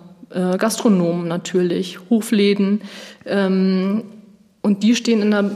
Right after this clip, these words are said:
Bewerbung oder in der Vermarktung vorne,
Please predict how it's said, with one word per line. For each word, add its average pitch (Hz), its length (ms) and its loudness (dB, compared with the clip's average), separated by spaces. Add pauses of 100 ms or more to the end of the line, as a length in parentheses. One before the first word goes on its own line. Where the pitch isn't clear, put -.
(120)
Bewerbung 196 600 2
oder 190 160 2
in 190 80 0
der 196 80 2
Vermarktung 190 640 -2
vorne, 180 540 -4